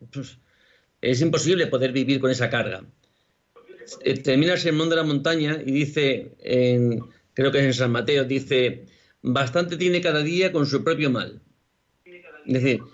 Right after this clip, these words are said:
bastante tenemos con sufrir cada día lo que nos pasa, para añadir, pues, mm, lo que nos pasó, eh, en el, en el, lo que, lo que ha pasado en el pasado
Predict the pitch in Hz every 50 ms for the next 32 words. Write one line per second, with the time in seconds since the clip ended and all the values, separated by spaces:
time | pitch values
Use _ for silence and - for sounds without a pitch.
0 | - - - - 120 117 117 - 156 160 156 160 160 165 170 175 170 175 175 156
1 | 135 127 120 143 165 165 156 147 151 139 151 165 180 175 165 160 160 131 123 123
2 | 127 - 202 208 208 - 110 82 - - _ _ _ _ - 139 127 127 127 131
3 | 131 127 127 127 151 165 185 202 202 202 - - _ _ _ _ _ _ _ _
4 | 131 135 135 135 131 131 127 127 127 120 - - - - - - _ _ _ _
5 | _ _ _ - - - 143 143 139 131 123 120 123 123 123 117 120 131 131 -
6 | 139 139 135 135 135 127 170 190 180 160 131 104 90 - - - - - - 151
7 | - - 139 131 131 127 123 120 123 - - 135 131 131 120 - 131 127 117 -
8 | 143 147 139 135 131 - - 175 175 185 156 131 175 160 151 143 139 143 143 180
9 | 160 147 185 175 165 170 185 196 -